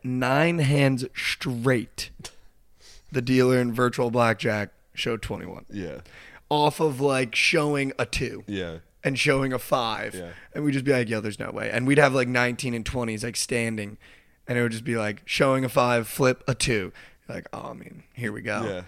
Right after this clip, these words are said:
Speaker 1: Twenty-one. You'd be like, "Dude, are you, like,
Speaker 2: Are you fucking
Speaker 1: fucking
Speaker 2: kidding
Speaker 1: kidding
Speaker 2: me?
Speaker 1: me?" <laughs> So then we finally, like, figured out, hit roulette.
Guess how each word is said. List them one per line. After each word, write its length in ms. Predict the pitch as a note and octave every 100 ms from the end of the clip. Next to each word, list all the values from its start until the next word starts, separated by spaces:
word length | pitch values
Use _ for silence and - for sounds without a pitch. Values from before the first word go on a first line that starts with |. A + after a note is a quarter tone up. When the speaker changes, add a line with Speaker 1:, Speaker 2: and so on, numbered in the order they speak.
| - _ _ -
Speaker 1:
Twenty-one. 500 | - C3 A#2 A2+ G#2
You'd 120 | A2
be 80 | C3
like, 140 | C3 -
"Dude, 160 | B2+
are 80 | A2+
you, 300 | A2+ F3 A3+ - _
like, 100 | B2
Speaker 2:
Are 40 | G2+
you 100 | B2+
fucking 240 | - C3+
Speaker 1:
fucking 160 | - D3
Speaker 2:
kidding 180 | F#2 G#2+
Speaker 1:
kidding 180 | A#2
Speaker 2:
me? 80 | C#3
Speaker 1:
me?" 60 | - A2+ - -
<laughs> 240 | - -
So 120 | -
then 140 | D3+ D3+
we 100 | D3
finally, 380 | - C#3+ C#3 C3+
like, 180 | B2+
figured 320 | - C3 B2+ B2
out, 320 | B2 A#2 A2
hit 200 | C3+ C#3+
roulette. 480 | C3+ B2+ B2 A#2+